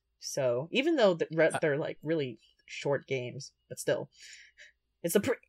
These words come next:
Speaker 2: I do
Speaker 1: it's the
Speaker 2: feel like you
Speaker 1: principle
Speaker 2: were,
Speaker 1: of the
Speaker 2: uh,
Speaker 1: matter.
Speaker 2: Crash
Speaker 1: I have no
Speaker 2: <laughs>
Speaker 1: time to play. <laughs> So
Speaker 2: More yelling, more yelling from
Speaker 1: I'm
Speaker 2: Elisa.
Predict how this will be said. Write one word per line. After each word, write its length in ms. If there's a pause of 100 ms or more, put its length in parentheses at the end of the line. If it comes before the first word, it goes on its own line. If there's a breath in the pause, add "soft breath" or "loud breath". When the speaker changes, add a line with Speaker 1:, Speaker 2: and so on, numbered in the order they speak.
(300)
Speaker 2:
I 80
do 140
Speaker 1:
it's 80
the 60
Speaker 2:
feel 80
like 80
you 20
Speaker 1:
principle 320
Speaker 2:
were, 80
Speaker 1:
of 60
the 100
Speaker 2:
uh, 20
Speaker 1:
matter. 300
Speaker 2:
Crash 180 (880 loud breath)
Speaker 1:
I 120
have 260
no 220
Speaker 2:
<laughs> 0
Speaker 1:
time 260
to 80
play. 480
<laughs> 320
So 760 (280)
Speaker 2:
More 200
yelling, 460
more 100
yelling 220
from 100
Speaker 1:
I'm 140
Speaker 2:
Elisa. 80